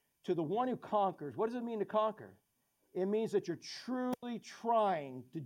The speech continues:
do what God wants you. Fernanda, how hard is that? It's, it's a, do you just do it once a week and you hope you coast the rest of the week?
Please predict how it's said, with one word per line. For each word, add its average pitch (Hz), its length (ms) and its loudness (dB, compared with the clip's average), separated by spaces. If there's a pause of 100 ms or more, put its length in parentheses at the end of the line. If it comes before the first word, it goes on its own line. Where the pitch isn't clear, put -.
(120)
do 208 300 4
what 160 240 2
God 185 240 4
wants 190 180 0
you. 156 60 -8 (340)
Fernanda, 247 360 0
how 262 180 0
hard 180 260 2
is - 140 -6
that? 226 420 -4 (1080)
It's, 240 240 -4
it's 247 160 -6
a, 247 140 4 (420)
do 220 100 -2
you 226 60 0
just 196 220 -2
do 247 120 4
it 208 60 6
once 220 240 4
a 202 40 2
week 214 340 0
and 160 320 -4
you 151 200 -2
hope 196 200 0
you 143 80 -2
coast 180 280 -2
the 165 60 -8
rest 170 220 -2
of 190 60 -6
the 202 80 2
week? 190 100 0